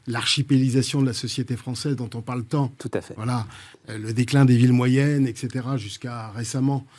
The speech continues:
Speaker 1: Ça,
Speaker 2: Tout à fait.
Speaker 1: ça, ça a un coût.
Speaker 2: Tout à fait.
Speaker 1: Euh, et, et, euh, euh,
Speaker 2: Ça a un coût, mais ça a un prix. C'est-à-dire qu'il va falloir, si on veut que, euh, j'en sais rien, Alstom continue à fabriquer en France le train qui, euh,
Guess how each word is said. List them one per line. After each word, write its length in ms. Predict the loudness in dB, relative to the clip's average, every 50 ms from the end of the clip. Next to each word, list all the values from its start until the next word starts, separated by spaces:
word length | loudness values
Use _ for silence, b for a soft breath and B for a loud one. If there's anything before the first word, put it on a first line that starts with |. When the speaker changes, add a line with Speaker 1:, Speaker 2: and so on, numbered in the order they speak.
| b b b
Speaker 1:
Ça, 160 | -12 -10 -10
Speaker 2:
Tout 100 | -10 -10
à 40 | -8
fait. 60 | -6 -2 0
Speaker 1:
ça, 120 | 0 2
ça 140 | 2 2 2
a 40 | 2
un 80 | 2
coût. 260 | 0 0 -2 -4 -4 -4 -10
Speaker 2:
Tout 120 | -10 -8 -8
à 60 | -8
fait. 120 | -8 -8 -8
Speaker 1:
Euh, 260 | -6 -6 -4 -4 -4
et, 300 | -2 0 0 2 0 0 B B B B B B B B
et, 320 | -2 0 2 2 2 2
euh, 440 | 0 0 0 -2 -2 -4 -4 -6 -8 -10 b b b b b b -18 -16
euh, 420 | -14 -14 -14 -14 -14 -12 -12 -6
Speaker 2:
Ça 160 | 0 0 2
a 40 | 4
un 120 | 4 2
coût, 160 | 4 6 6 6
mais 100 | 6 6
ça 140 | 4 4
a 20 | 4
un 160 | 4 4 2
prix. 280 | 2 0 -2 -2 -2 -4 -8 b b b b b b b
C'est-à-dire 260 | b b -4 -2 -2 -4
qu'il 180 | -4 -2 0
va 120 | 0 0 0
falloir, 720 | 0 0 2 2 4 4 4 4 4 4 4 2 0 -4 B B B B B
si 340 | B -2 0 2 4 6 6
on 160 | 6 6 6
veut 240 | 6 6 6 6 6
que, 160 | 6 4 4
euh, 640 | 6 8 8 8 8 6 6 4 4 2 2 0 -2 -4 B B B -6
j'en 80 | -6
sais 160 | -4 -2 -2 -2
rien, 300 | 0 2 2 2 2 2
Alstom 460 | 0 0 0 0 0 2 2 4 2
continue 400 | 2 0 -2 0 2 2 4 2
à 40 | 2
fabriquer 540 | 0 -2 0 2 2 0 2 2 0 0 2
en 120 | 2 0 0
France 480 | 0 0 2 2 2 2 0 -4 B B B B B
le 180 | B 0 0
train 360 | 0 0 2 4 4 4 4 2
qui, 400 | 0 0 2 2 4 4 4 4
euh, 200 | 2 2 0